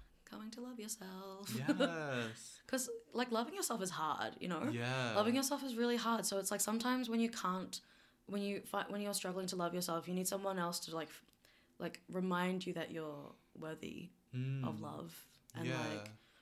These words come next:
Speaker 1: remind you that love is something that you deserve, even
Speaker 2: Yeah.
Speaker 1: if you do something wrong, or even if you're not conventionally something that,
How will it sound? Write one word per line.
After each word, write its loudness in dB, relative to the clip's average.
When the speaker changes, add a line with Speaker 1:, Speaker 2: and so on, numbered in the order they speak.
Speaker 1:
remind 0
you 0
that -6
love 0
is 2
something -2
that 0
you -2
deserve, -6
even 2
Speaker 2:
Yeah. -2
Speaker 1:
if -6
you -2
do -2
something -4
wrong, 0
or -2
even -2
if -4
you're -2
not -2
conventionally -2
something -4
that, -10